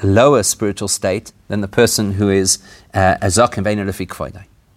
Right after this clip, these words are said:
And das Rashi Ramaz mit dem Fall von Zaken Veinu Lefi Kvoidai, that's what Rashi alludes to when he gives the example of the person who is a mature adult, but it's beneath his dignity to help out in such a messy situation.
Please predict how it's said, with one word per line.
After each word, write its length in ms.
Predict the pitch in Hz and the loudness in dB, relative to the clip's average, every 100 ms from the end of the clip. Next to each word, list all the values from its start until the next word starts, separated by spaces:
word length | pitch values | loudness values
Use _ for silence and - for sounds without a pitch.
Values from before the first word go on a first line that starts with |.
| _ - - - | _ -20 -18 -12
And 120 | - | -4
das 240 | - 165 160 | 2 2 2
Rashi 260 | 156 139 | 0 0
Ramaz 340 | 117 123 139 120 | -2 0 0 -4
mit 140 | 117 | -6
dem 80 | 107 | -8
Fall 240 | - 135 | 0 0
von 140 | 139 110 | 0 -2
Zaken 240 | 123 127 | -2 -2
Veinu 200 | 104 110 | -4 -4
Lefi 200 | 92 101 | -4 -8
Kvoidai, 320 | - 123 117 | -2 0 2
that's 200 | 95 120 | 2 0
what 100 | 101 | 0
Rashi 240 | 101 107 - | -2 -2 -2
alludes 320 | 98 120 - | -2 -2 -2
to 100 | 98 | -2
when 120 | 92 | -2
he 60 | 92 | 0
gives 240 | 117 107 | 0 0
the 100 | 104 | -2
example 600 | 107 101 113 175 135 107 - - - | -2 2 2 2 0 -4 -6 -10 -6
of 100 | 98 | -6
the 80 | |
person 340 | 85 131 - 113 | 0 2 2 -2
who 140 | 107 | -2
is 180 | 104 95 | -2 -2
a 80 | 95 | -4
mature 460 | 92 - 131 107 - _ | -4 0 4 4 0 _
adult, 440 | 113 127 110 95 - - | -2 2 2 -2 -8 -2
but 640 | 139 147 120 101 - - - - | 2 2 0 -4 -12 -12 -14 -14
it's 180 | 95 | -12
beneath 280 | - 107 123 | -10 -8 -8
his 140 | 98 - | -8 -6
dignity 360 | 101 95 - | -4 -4 -6
to 140 | 95 98 | -6 -2
help 260 | 110 107 | 0 0
out 220 | 101 92 | 0 0
in 160 | - 92 | -4 -8
such 220 | - 92 | -8 -8
a 40 | 95 | -4
messy 260 | 101 85 | -4 -4
situation. 640 | 87 - - 71 - - | -4 -6 -8 -14 -10 -8